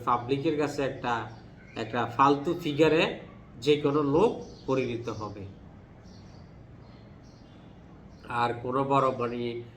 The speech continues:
আর কোনো জ-, মানে যদি কোনো ফিগার যারা, যারা সামাজিকভাবে, রাজনৈতিকভাবে প্রতিষ্ঠিত, আহ, তাদের বিপক্ষে তো বলার অপেক্ষাই রাখে না।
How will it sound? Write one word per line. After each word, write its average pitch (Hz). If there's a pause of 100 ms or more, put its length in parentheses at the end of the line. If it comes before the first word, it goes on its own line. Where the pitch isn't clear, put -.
(140)
আর 120
কোনো 139
জ-, 127
মানে 117
যদি 117
কোনো 139
ফিগার 127
যারা, 110
যারা 113
সামাজিকভাবে, 135 (380)
রাজনৈতিকভাবে 127
প্রতিষ্ঠিত, 143
আহ, 208 (960)
তাদের 123
বিপক্ষে 127
তো 113 (340)
বলার 120
অপেক্ষাই 113
রাখে -
না। 101